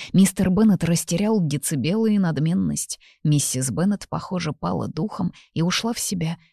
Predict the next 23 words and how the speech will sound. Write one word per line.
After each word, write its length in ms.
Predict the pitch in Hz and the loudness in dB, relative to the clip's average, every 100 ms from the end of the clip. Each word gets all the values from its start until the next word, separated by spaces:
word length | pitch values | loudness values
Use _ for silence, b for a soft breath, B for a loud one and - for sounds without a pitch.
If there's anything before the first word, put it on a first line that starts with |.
| _ | _
как 220 | 170 143 | -2 0
будто 280 | 156 - 147 | -2 -2 -4
ей 240 | 139 135 | -2 -2
теперь 320 | - - 135 | -4 -6 -4
было 280 | 127 143 131 | -2 -2 -2
все 240 | - - 143 | -2 -4 -4
равно. 340 | 147 139 - - _ _ _ _ B | -4 -6 -6 -14 _ _ _ _ B
Я 180 | 147 156 | 0 2
вгляделась 680 | 147 147 151 135 151 143 - | 2 2 2 2 0 0 -2
в 100 | 135 | 0
них 240 | 147 147 | 0 0
обоих, 460 | 131 101 95 90 - b - | -4 -4 -6 -8 -14 b -4
вгляделась 600 | 160 175 185 226 196 - | 0 2 2 2 -2 -4
по-настоящему 960 | - 190 - - 101 - - - 123 - b - | -2 -2 -2 -4 -2 -2 -2 -2 -4 -6 b 2
и 80 | |
увидела 480 | 190 190 208 202 196 | 4 6 4 2 0
двух 300 | 170 214 220 | 0 -4 -4
вызывающих 800 | 180 208 190 220 226 214 - 208 | 0 2 2 0 -2 -2 0 0
глубокую 680 | 180 196 202 160 233 240 233 | 2 2 2 0 0 0 0
жалость 560 | 202 208 202 185 - 175 | 2 2 2 -2 -4 -6
людей, 440 | 175 180 156 131 | -4 -2 -2 -2
опустошенных 880 | 123 139 - 123 - 151 139 139 139 | -4 -6 -4 -4 -2 0 2 0 -2
горем, 440 | 107 151 120 113 | -4 -2 -2 -6